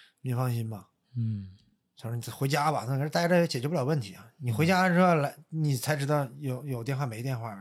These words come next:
Speaker 2: 嗯。
Speaker 1: 要不然你就一直跟这待着解决不了问题。”
Speaker 2: 嗯。
Speaker 1: 回家了，回家电话也一直没来。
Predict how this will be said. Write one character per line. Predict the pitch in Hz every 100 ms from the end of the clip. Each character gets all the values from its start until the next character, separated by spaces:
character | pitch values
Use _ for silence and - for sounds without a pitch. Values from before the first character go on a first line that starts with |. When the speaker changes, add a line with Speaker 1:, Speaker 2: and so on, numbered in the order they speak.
| 117
Speaker 2:
嗯。 | 110
Speaker 1:
要 | 147
不 |
然 | 139 147
你 | 117
就 | 127
一 | 165 143
直 |
跟 | 151
这 | 151
待 | 143 139
着 | 139
解 | 117
决 | 107
不 | 131
了 | 110 101 -
问 | 147 110
题。” | - - _ _ -
Speaker 2:
嗯。 | 117 95 95 113 _ _ _ _ - - _
Speaker 1:
回 | - 123
家 | 107
了， | 90 90
回 | - 139
家 | 131 131
电 | 147
话 | 135 113
也 | 110
一 |
直 | 107
没 | 107 107
来。 | 104 196